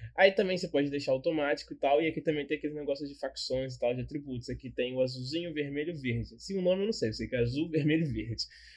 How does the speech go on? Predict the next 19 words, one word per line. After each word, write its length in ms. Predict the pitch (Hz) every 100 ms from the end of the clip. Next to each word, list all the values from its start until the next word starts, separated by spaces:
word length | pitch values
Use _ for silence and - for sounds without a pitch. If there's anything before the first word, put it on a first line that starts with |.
| - - - -
E 140 | 143 156
o 60 | 147
vermelho 600 | 160 156 151 170 165 151
ganha 200 | 139 139
de 140 | 143
verme-, 320 | 143 151 165 156
o 300 | 143 131 123
azul 340 | 135 131 143 143
ganha 220 | 139 127
de 100 | 131
vermelho, 400 | 143 151 170 170
vermelho 340 | 151 139 131
ganha 180 | 123 131
de 80 | 139
verde, 280 | 147 165 147
verde 220 | 143 147
ganha 160 | 143 143
de 80 |
azul. 340 | 160 131 120